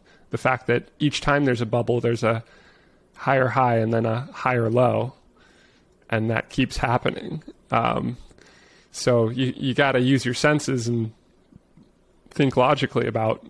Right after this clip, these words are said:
you know, is, is this a tulip mania? Uh, and, you know, for context, the tulip mania was a, gosh, it was, like, a nine-month-long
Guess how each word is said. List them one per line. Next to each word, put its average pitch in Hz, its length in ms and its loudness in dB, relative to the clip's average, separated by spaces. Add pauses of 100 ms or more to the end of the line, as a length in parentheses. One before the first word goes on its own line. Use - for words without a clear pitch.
you - 100 -12
know, 113 300 -6 (360)
is, 123 300 0 (100)
is 127 240 0
this 135 380 0 (560)
a 139 100 -2
tulip 143 460 4
mania? 123 520 2 (1000)
Uh, 113 320 -4 (320)
and, 117 340 0 (120)
you 120 100 2
know, 110 200 2 (920)
for 123 120 0
context, 117 460 0
the 120 80 -4
tulip 139 260 0
mania 120 340 2
was 113 200 0
a, 113 240 0 (680)
gosh, 117 240 -6
it 120 40 -6
was, 117 120 -6
like, 113 100 -4
a 117 60 -2
nine-month-long 127 1120 0